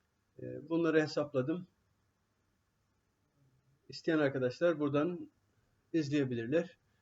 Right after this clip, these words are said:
Şimdi hemen, e, altın fiyatları için ve strateji tasarımı için, e,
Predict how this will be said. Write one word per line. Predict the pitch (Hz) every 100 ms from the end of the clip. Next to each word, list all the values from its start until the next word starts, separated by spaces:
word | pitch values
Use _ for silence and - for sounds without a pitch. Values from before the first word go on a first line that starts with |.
| -
Şimdi | 175 180
hemen, | 185 180 175
e, | 160 147
altın | - 160 156 185 180 143 - _ _ _
fiyatları | 165 156 151 147
için | 135 131 165 180 - _ _ _ _ _ _ _ _ _ _ _ -
ve | 147 147
strateji | - - 151 151 139
tasarımı | - 139 143 131 127
için, | 127 175 170
e, | 135 127